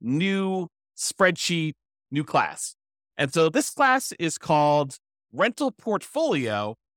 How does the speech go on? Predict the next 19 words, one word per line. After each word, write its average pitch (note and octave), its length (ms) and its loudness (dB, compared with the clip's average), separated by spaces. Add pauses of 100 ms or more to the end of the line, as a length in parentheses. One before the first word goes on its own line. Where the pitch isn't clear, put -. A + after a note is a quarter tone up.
(380)
Return A#3 640 -2
in E3 180 -2
Dollars D#3 560 0
Quadrants. - 680 -4 (100)
It's - 160 -8
a D3 60 -8
new A#3 80 0
spreadsheet F#3+ 420 -2
you've D3 140 -6
got D3 320 4 (260)
that C#3 140 4
allows F#3+ 400 2
you F#3+ 60 -8
to E3 80 -6
track D3 380 0
your C3 120 -4
entire G#3+ 560 2
rental E3 320 -2
portfolio's C#3+ 960 -2